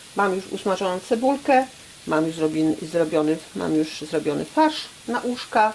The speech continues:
I teraz już musimy na pewno te wszystkie ziarenka wyciągnąć. Ja nie lubię, powiem wam tak, kwaśna, ale nie za kwaśna aż tak.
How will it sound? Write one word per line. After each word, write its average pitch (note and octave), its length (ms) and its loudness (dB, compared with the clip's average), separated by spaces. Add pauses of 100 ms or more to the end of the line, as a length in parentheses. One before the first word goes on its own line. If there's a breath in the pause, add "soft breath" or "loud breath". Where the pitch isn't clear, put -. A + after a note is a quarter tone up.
(100)
I - 80 -8
teraz A#3+ 680 0
już - 180 -10
musimy G3 340 -2
na D#3+ 140 2
pewno E3+ 560 2
te E3+ 160 0
wszystkie - 360 -6
ziarenka E3 760 0 (880)
wyciągnąć. D#3 800 0
Ja A3 240 2
nie A3 160 0
lubię, D#3 480 -4 (1300)
powiem A3 240 0
wam G#3+ 140 -8
tak, - 220 -10 (1200)
kwaśna, C#4 760 0 (760)
ale F#3 340 -2 (180)
nie D#3 300 2
za E3 120 -10
kwaśna E4+ 520 -12
aż - 140 -16
tak. - 160 -12